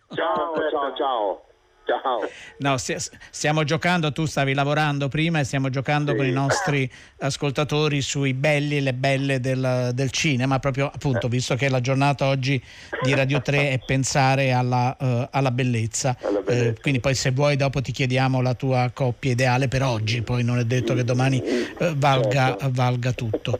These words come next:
Speaker 2: Eh, Alberto Barbera, con te vogliamo invece, eh, diventare un po' più seri, nei limiti,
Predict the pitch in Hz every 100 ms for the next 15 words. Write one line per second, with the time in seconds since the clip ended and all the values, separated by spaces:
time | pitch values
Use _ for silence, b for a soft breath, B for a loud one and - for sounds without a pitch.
0 | B B B 170 170 185 196 240 247 220
1 | 170 135 175 170 233 143 143 139 147 -
2 | 131 - 147 131 139 143 160 147 135 170
3 | - - 139 107 107 135 113 120 120 117
4 | 113 135 117 110